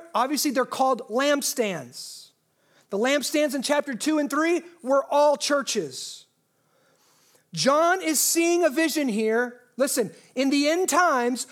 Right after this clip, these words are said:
of the Christian church walking the way of Jesus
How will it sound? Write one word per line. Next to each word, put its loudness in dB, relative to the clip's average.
of 2
the -2
Christian 0
church 2
walking 0
the 6
way 0
of -4
Jesus -8